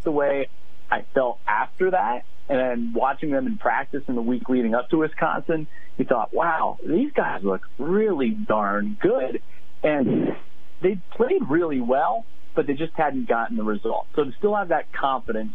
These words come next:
going into Wisconsin and then to finally get the results,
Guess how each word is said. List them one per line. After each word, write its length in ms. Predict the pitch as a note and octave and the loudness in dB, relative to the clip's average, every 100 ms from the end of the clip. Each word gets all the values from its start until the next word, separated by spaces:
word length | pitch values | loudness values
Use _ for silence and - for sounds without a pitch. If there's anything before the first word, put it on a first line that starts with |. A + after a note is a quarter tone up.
| - | 0
going 320 | B2+ A#2 C3 | 0 0 -2
into 220 | D3+ D3+ | 0 0
Wisconsin 760 | C3 A2+ - A2 G#2 G#2 A2 G#2 - D3+ D3+ - | 0 0 0 0 0 0 0 0 -2 -2 -2 0
and 240 | - C#3+ | 0 2
then 460 | C#3 C3+ C3+ C3 C3 - | 2 2 0 0 -2 0
to 100 | C3+ - | 0 0
finally 460 | F3 E3 D3 A2+ G2+ - - | 0 2 0 0 -2 -2 2
get 220 | D3 - | 2 2
the 140 | D3+ | 2
results, 480 | C#3+ C3+ C3+ C#3+ C#3 | 2 0 2 0 0